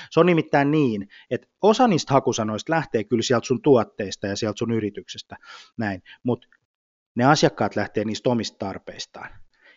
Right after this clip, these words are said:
Ja mä oon monta kertaa sanonut, ja sanon sen tässäkin, luultavasti teidänkin yrityksessä asiakas kuuluu juhlapuheeseen.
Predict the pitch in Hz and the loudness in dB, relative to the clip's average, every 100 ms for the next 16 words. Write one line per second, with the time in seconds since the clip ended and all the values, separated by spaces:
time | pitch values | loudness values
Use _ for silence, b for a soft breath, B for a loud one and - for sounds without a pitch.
0 | b 107 - _ _ - 139 165 233 196 | b -10 -10 _ _ -2 2 6 6 4
1 | 143 - 127 147 127 104 - - 110 135 | 0 2 2 4 2 -2 -6 -6 0 2
2 | 131 127 120 110 - - 87 _ _ _ | 2 2 2 0 -4 -10 -16 _ _ _
3 | _ - 160 226 240 214 196 180 170 139 | _ 2 6 6 6 2 4 8 8 8
4 | 127 117 107 98 - 107 98 - _ - | 4 4 2 -6 -8 -10 -10 -14 _ 0
5 | 139 151 147 131 110 - - 117 107 101 | 2 4 2 2 0 -4 0 2 2 0
6 | 95 _ - 127 117 104 90 95 85 87 | -4 _ 4 6 6 4 -6 -10 -10 -14
7 | - | -14